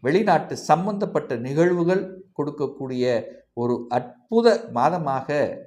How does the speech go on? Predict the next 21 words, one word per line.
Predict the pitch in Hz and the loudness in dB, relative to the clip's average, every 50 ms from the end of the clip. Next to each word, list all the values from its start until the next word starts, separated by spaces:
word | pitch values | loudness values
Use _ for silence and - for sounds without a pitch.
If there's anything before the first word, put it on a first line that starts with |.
| - - | -16 -10
இந்த | 123 117 | -4 -4
ஐப்பசி | 110 123 139 - - 180 170 175 - 139 | -2 -2 -4 -4 -4 -6 -6 -4 -6 -6
மாதம் | 127 120 117 117 123 127 131 147 - - _ | -4 -4 -4 -2 -4 -6 -6 -8 -14 -18 _
நிச்சயமாக | - 110 123 - - - 190 185 180 175 156 131 123 120 113 117 117 117 - - - - | -10 -10 -10 -10 -6 -4 -4 -2 -2 -2 -2 -2 -2 -2 -2 -2 -4 -4 -6 -10 -12 -12
சிம்மத்துக்கு | 147 143 147 156 151 151 - 127 - - - 117 113 - - - - | -12 -8 -8 -8 -8 -8 -10 -12 -12 -8 -4 -4 -4 -4 -4 -8 -8
அமையும். | - 113 117 123 127 139 165 165 165 - - - _ _ _ _ | -6 -4 -4 -4 -4 -4 -4 -4 -4 -8 -14 -20 _ _ _ _
திடீர் | - 107 107 123 123 113 | -12 -8 -4 -2 0 2
அதிர்ஷ்ட | 113 113 139 147 147 - - 160 | 2 0 0 -4 -4 -4 -6 0
வாய்ப்புகள், | 147 151 147 151 151 - - 151 185 - 165 156 139 - - | 2 2 2 2 0 -4 -8 -10 -4 -4 -4 -4 -4 -8 -12
திடீர் | 104 - 117 123 120 120 - - | -12 -8 -6 -6 -6 -6 -6 -10
யோக | 82 95 117 143 160 - 175 | -6 2 4 6 6 6 6
வாய்ப்பு, | 151 143 135 135 135 - | 4 4 4 2 2 0
ஏன்னா | 143 170 190 170 | -2 -2 -2 -2
திடீர் | 147 185 202 240 254 262 247 214 | -4 -4 -4 -4 -4 -4 -2 2
தான். | 208 165 110 - - - - _ _ | 4 4 4 2 -4 -12 -20 _ _
ஆறு, | - 113 139 170 233 233 | 2 6 6 8 8 6
எட்டு, | 226 226 226 233 220 | 2 2 2 -2 0
பன்னிரெண்டு | - 190 190 208 214 220 214 214 196 190 170 - | 0 -2 0 0 -2 -2 -2 0 0 0 0 0
சேர்ந்தாலே | 180 185 208 226 226 226 220 214 220 233 233 220 | -2 0 0 0 2 2 4 4 4 4 2 2
அங்க | 208 196 196 | 2 0 0
வந்து | 185 185 190 202 233 | 0 0 -2 -2 -2